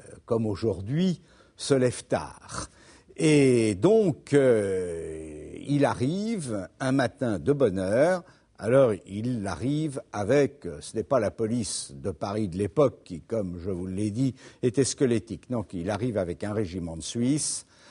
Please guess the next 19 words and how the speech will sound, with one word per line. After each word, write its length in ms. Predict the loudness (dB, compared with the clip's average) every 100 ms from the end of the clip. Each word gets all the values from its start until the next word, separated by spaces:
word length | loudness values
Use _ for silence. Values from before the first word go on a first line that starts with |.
| -16 -2
avec, 560 | 2 6 6 4 2
euh, 340 | 4 4 4 0 -2
un 100 | 0
régiment 480 | 0 0 0 0
du 160 | -2 -4
génie. 600 | -2 -2 0 2 2 2
Le 160 | 2 2
roi 500 | 2 2 4 4 0
a 60 |
mis 240 | -2 0 0
à 60 |
sa 160 | 0 -4
disposition 920 | -6 -8 -8 -6 -6 -6 0 2 0 -4 -16 _
l'armée. 680 | -4 -4 -2 2 4 4 2 -6 -20 -20 -20 -20 -6 6
Et, 420 | 8 8 6 -2 -2
euh, 220 | -2 -2 0
à 140 | 2
la 120 | 4 4
surprise 1080 | 4 0 2 0 2 2 0 -2 -2 -4